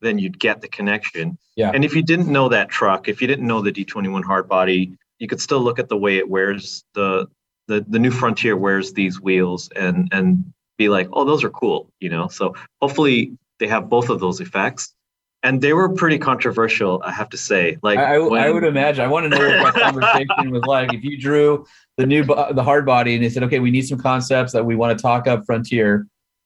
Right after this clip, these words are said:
Speaker 1: Yeah.
Speaker 2: and we wanna do this." 'Cause I, I, I remember even seeing, you know, Frontier w-, way early back in, uh, Nashville, back in Franklin at the Nissan headquarters. I had a chance to see it, you know, maybe a couple years early.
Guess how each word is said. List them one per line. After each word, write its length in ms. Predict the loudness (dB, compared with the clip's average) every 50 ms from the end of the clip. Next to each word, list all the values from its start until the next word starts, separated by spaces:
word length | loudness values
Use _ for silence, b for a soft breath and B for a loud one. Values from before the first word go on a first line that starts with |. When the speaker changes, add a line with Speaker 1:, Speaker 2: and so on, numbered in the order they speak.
| _ _ _
Speaker 1:
Yeah. 160 | 0 2 2
Speaker 2:
and 120 | 2 2 2
we 140 | 2 2 4
wanna 280 | 4 4 2 2 0
do 320 | 0 0 2 2 2 2 2
this." 180 | 0 -2 -2
'Cause 120 | -2 0 2
I, 100 | 2 2
I, 320 | 2 2 2 2 2 2 2
I 80 | 2
remember 680 | 2 0 0 0 0 0 0 0 2 2 2 2 2 0
even 320 | -2 -4 -6 -4 -4 -6 -6
seeing, 520 | -4 -2 -2 0 0 2 0 0 -2 -4 -8 -10 -6
you 100 | -2 0
know, 100 | 0 0
Frontier 600 | 0 0 0 0 0 -2 0 2 2 2 2 2
w-, 240 | 2 0 0 -2 -2 -4
way 500 | -6 -4 0 2 4 4 6 4 4 2
early 560 | 2 2 2 2 4 4 2 2 0 -2 -4 _ _ _ _ _ _ -2
back 380 | 0 2 2 2 0 -2 -2
in, 380 | -2 0 2 2 2 0 0 -2 -2
uh, 300 | 0 0 2 2 2 2
Nashville, 800 | 2 2 0 0 -2 -4 -2 0 2 2 2 2 0 -4 -6 -4
back 280 | 0 2 2 2 2 0
in 60 | -2
Franklin 520 | -2 -2 -2 -2 -2 -2 0 0 0 2 2
at 160 | 0 0 0
the 240 | 0 0 0 0 0
Nissan 320 | 0 0 2 0 0 0
headquarters. 400 | 0 0 0 0 0 0 2 2
I 40 | 0
had 80 | 0
a 20 | 0
chance 260 | -2 -2 -2 -2 -4
to 60 | -6 -8
see 220 | -6 -2 0 0
it, 160 | 0 0 -2 -4 -12 -16 -10 -6
you 100 | -4 -2
know, 80 | 0 2
maybe 240 | 2 2 0 0
a 60 | -2 -2
couple 200 | -2 -2 0 0
years 280 | 2 2 2 2 2 0
early. 380 | 0 0 2 0 0 -2 -4